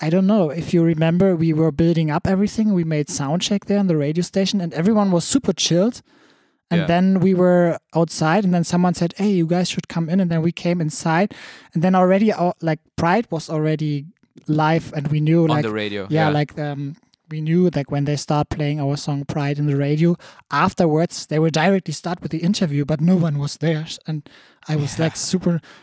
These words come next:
Speaker 1: nervous. And then, um, uh, what was his name? Also, also
Speaker 2: Christoph.
Speaker 1: also Chris, Christoph. Yeah, he
Speaker 2: Yeah.
Speaker 1: came in and he was super chilled, and then he started talking with you about Brazil and about the pandemic <laughs> situation there.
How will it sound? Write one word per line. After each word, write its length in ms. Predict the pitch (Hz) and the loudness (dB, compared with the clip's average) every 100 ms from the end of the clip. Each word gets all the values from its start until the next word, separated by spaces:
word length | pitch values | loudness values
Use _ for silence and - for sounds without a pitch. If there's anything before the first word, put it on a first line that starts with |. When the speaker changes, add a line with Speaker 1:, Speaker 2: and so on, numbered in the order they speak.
| - | -4
Speaker 1:
nervous. 340 | 156 170 196 | 0 2 2
And 120 | 170 160 | -2 0
then, 260 | 175 180 - | 0 0 0
um, 580 | 160 160 156 156 135 - _ _ _ _ - - - | 0 0 -2 -4 -8 -18 _ _ _ _ -20 -10 0
uh, 340 | 160 147 147 | 2 4 4
what 180 | 143 170 | 4 4
was 180 | 165 160 | 2 0
his 140 | 160 | 0
name? 280 | 170 160 151 | 2 2 2
Also, 300 | 175 180 170 - - | 0 0 -2 -4 -4
also 220 | 226 - | -4 -4
Speaker 2:
Christoph. 480 | 180 - 135 - - | -6 -4 -4 -2 0
Speaker 1:
also 220 | 233 160 | 0 -2
Chris, 420 | - - 151 - _ - | -6 -6 -6 -6 _ -6
Christoph. 420 | 202 - 147 139 - - - - | -4 -4 -6 -10 -14 -20 -20 -6
Yeah, 160 | 170 156 | -2 0
he 120 | 175 | 0
Speaker 2:
Yeah. 60 | 202 | 0
Speaker 1:
came 200 | 185 190 | 0 2
in 160 | 254 | 2
and 160 | 240 170 | 0 -2
he 80 | 151 | -2
was 180 | 160 - | -4 0
super 280 | 233 214 | 0 0
chilled, 300 | 156 - 220 | -2 0 0
and 60 | 185 | 0
then 80 | 160 | -6
he 60 | |
started 320 | 156 175 170 156 | -4 -2 -2 -2
talking 360 | 160 196 214 | -2 -2 -2
with 160 | 165 151 | -2 -2
you 160 | 170 196 | 0 0
about 400 | 156 156 156 - | 0 -4 -4 -4
Brazil 540 | 151 131 156 226 269 | -4 -2 0 0 0
and 120 | 170 | -4
about 300 | 151 156 156 | -8 -10 -10
the 100 | - | -10
pandemic 540 | - - 165 165 185 185 | -8 -6 -4 -2 -2 0
<laughs> 100 | 165 | 0
situation 580 | 156 120 180 - 233 202 | 0 0 0 2 2 2
there. 220 | 202 | 0